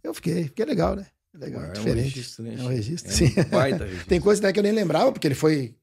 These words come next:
Speaker 1: ele foi realmente dando uma garimpada, assim. Ele foi,
Speaker 2: Ele conta
Speaker 1: fala.
Speaker 2: essas coisas que a gente contou aqui, ele conta no livro.
Speaker 1: Ele conta, conta as histórias do início. Então é, é legal, ele foi, ele foi a fundo, ele foi a fundo.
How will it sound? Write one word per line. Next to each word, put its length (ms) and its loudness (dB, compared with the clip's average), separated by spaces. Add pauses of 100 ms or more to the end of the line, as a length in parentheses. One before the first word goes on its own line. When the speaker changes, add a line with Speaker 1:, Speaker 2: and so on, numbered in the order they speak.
Speaker 1:
ele 120 -14
foi 300 -8
realmente 640 -8 (560)
dando 160 -6
uma 180 0
garimpada, 560 2
assim. 180 2
Ele 160 6
foi, 160 -2
Speaker 2:
Ele 140 0
conta 300 2
Speaker 1:
fala. 120 -2
Speaker 2:
essas 160 -6
coisas 200 -4
que 60 -6
a 20 -4
gente 100 -8
contou 260 -6
aqui, 200 -4
ele 120 -6
conta 220 -6
no 60 -6
livro. 200 -6
Speaker 1:
Ele 60 -8
conta, 380 -2
conta 300 -4
as 60 -2
histórias 380 -6
do 120 -14
início. 420 -4
Então 120 -4
é, 440 0
é 20 2
legal, 220 6
ele 100 4
foi, 160 4
ele 100 2
foi 160 4
a 40 4
fundo, 260 4
ele 100 -2
foi 160 -6
a 40 -4
fundo. 320 -10